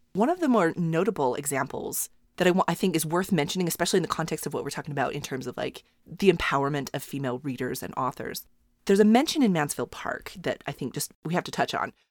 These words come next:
because Fanny becomes a sus-, a subscriber to a circulating library when she's, you know, forced to go back home to Portsmouth to live with her family.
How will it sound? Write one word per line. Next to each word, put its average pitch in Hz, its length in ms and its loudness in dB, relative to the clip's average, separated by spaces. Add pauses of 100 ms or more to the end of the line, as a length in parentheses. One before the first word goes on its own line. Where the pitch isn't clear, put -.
(160)
because 240 240 -2
Fanny 311 340 0
becomes 143 540 -4
a - 60 -4
sus-, - 320 -4
a 170 100 2
subscriber 160 800 -2
to - 160 -6
a - 20 0
circulating 156 480 0
library 131 400 -4
when 147 160 -6
she's, - 420 -8 (420)
you 185 100 2
know, 135 80 2
forced - 340 4
to 208 60 -2
go 190 80 6
back 156 220 4
home 147 260 -2
to 147 100 -10
Portsmouth - 460 -4
to - 100 -8
live 143 100 -2
with - 100 -8
her 110 60 -8
family. 220 460 -2